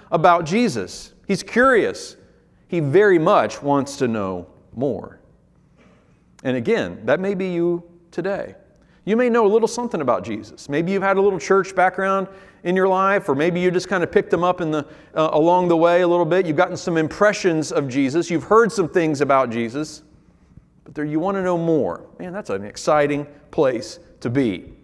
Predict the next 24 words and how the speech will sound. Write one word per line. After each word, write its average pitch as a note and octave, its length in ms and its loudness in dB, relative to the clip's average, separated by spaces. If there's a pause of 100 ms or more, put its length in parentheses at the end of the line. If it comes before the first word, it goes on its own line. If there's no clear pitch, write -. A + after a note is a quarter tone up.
(200)
So C3+ 160 0
I'm C3 160 2
glad D#3+ 300 2
you're, C#3 220 0 (300)
you're D3 160 4
here. C3+ 260 2
Whether C#3+ 220 2
you're C#3 200 4
online, E3 640 2 (260)
uh, B2+ 220 4
or C#3 260 2
you're C3+ 120 4
here E3 180 2
with D3+ 160 2
me D#3 140 2
in D3+ 80 2
the C#3+ 80 0
room, D#3 420 2
I'm D#3 140 2
just E3 180 0
glad C#3 540 0
you C#3 120 0
get D#3 180 0
the, D3 100 -4